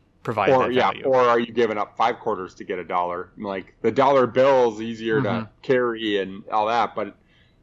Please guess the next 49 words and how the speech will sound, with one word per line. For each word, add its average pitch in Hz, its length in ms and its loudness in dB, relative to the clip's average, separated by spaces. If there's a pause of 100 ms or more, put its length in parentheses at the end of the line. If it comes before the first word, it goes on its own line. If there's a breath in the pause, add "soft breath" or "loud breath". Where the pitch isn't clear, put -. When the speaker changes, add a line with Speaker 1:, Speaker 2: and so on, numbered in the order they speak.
Speaker 2:
you're 107 100 -8
still - 180 -4
giving 101 240 -4
up 98 120 -6
a 98 40 -10
little 104 140 -2
bit 104 100 -6
more 101 140 -4
value. 104 220 -2
That, 143 420 -2
that's 143 260 0
my 123 140 -2
bigger 123 260 -2
issue 113 260 -6
with 104 120 -8
giving 107 180 -4
up 101 220 -8
all 123 180 -2
the 110 80 -4
picks 113 340 -2
and 117 280 -6
Jaden 107 380 -6
on 95 100 -10
the 92 200 -10
Simmons 127 380 -4
thing. 95 280 -8 (520 loud breath)
Um, 95 340 0 (400)
in 185 160 4
addition 139 420 0
to 117 60 -2
the 110 60 -4
fact 113 260 -4
that 110 100 -8
we 110 120 -8
have 113 200 -2
guys 110 260 -2
that 98 100 -10
can 110 120 -14
do 120 200 -8
some 107 180 -6
of 98 60 -4
those 95 140 -6
things, 131 320 -4
like 117 220 0
Vanderbilt 98 600 -4 (200)
and 123 140 -4
J-, - 200 0 (200 loud breath)
I 131 60 -8
mean, 139 260 2